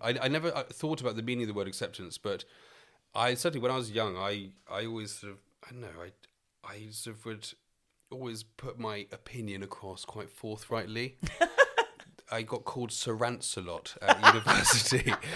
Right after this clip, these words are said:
Speaker 2: by my course mates. I, I, I, uh, I think I had, it
Speaker 1: That's
Speaker 2: was a feather in my
Speaker 1: great.
Speaker 2: cap at the time, but actually I realised it was <laughs> deeply derogatory.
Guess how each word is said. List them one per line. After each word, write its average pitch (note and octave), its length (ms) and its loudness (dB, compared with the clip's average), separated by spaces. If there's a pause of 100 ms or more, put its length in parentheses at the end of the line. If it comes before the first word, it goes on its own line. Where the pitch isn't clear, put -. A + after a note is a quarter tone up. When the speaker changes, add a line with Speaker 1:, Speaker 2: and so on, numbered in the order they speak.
(220)
Speaker 2:
by A2 140 6
my A2+ 140 2 (200)
course - 400 4 (140)
mates. - 180 -2 (400)
I, G#2 140 0 (180)
I, A2+ 160 -2 (200)
I, G#2 140 2
uh, G#2 280 2 (160)
I B2+ 60 0
think A3+ 160 2
I - 20 6
had, C4 160 10
it - 40 8
Speaker 1:
That's - 20 8
Speaker 2:
was C#3+ 120 6
a - 40 6
feather F#3 320 12
in D#3+ 60 12
my C3+ 100 12
Speaker 1:
great. C3 60 2
Speaker 2:
cap C#3+ 280 10
at G#2+ 80 -2
the G#2+ 60 -6
time, A2 320 6
but G#2 120 2
actually G#2 200 0
I G#2 80 4
realised G2+ 400 0
it G2 80 -4
was - 100 6 (100)
<laughs> - 120 6
deeply A#2+ 300 0
derogatory. F#2 640 -2